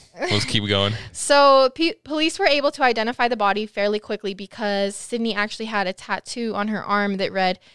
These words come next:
Speaker 2: "Everything will be wonderful someday."
Speaker 1: Aw.
Speaker 2: And that just makes me sad because
Speaker 1: Yeah.
Speaker 2: of the whole situation, that that was what identified her.
Speaker 1: Yeah.
Speaker 2: So around six months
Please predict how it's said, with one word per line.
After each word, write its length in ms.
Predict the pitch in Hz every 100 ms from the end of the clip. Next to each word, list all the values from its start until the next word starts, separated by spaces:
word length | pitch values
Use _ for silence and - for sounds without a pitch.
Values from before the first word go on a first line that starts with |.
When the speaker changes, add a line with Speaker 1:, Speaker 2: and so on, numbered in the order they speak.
| _ _ -
Speaker 2:
"Everything 560 | 214 214 233 - 214
will 100 | 208
be 140 | 196 190
wonderful 560 | 180 175 156 - 143
someday." 560 | - - - - - - _ _
Speaker 1:
Aw. 240 | 104 95 95
Speaker 2:
And 80 | 101 _ _
that 160 | 240 269
just 140 | 302
makes 220 | 320 277
me 100 | 254
sad 440 | 233 220 196 170 -
because 320 | - 190 190
Speaker 1:
Yeah. 40 |
Speaker 2:
of 200 | 190 - _ _ _ _
the 120 | 190
whole 140 | 208
situation, 800 | 190 185 - 185 180 185 175 175
that 160 | 175 -
that 220 | 185 -
was 120 | 190
what 140 | 196 175
identified 680 | 180 185 180 202 233 226
her. 340 | 233 247 254 247 -
Speaker 1:
Yeah. 380 | 92 95 90 - _ _ _ _ _
Speaker 2:
So 300 | - 247 233 240
around 400 | 247 233 247 262
six 340 | - 269 -
months 460 | 214 196 190 -